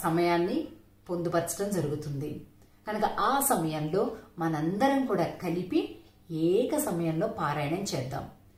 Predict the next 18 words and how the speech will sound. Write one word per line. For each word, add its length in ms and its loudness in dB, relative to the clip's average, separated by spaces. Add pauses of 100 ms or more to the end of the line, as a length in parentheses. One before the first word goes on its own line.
(280)
ఈ 100 -2
వీడియోలో 640 4 (320)
తొమ్మిది 480 8
సార్లు 440 4 (100)
అదే 500 6
శ్లోకాన్ని 960 2 (120)
కలిపి 280 -2
చదవటం 520 -2
జరుగుతుంది. 720 0 (280)
ఆ 200 2
తొమ్మిది 500 4
సార్లు 420 4
కూడా 460 2 (280)
ఆ 180 4
వీడియోతో 760 4
పాటుగా 720 2
మనం 340 0
కూడా 340 0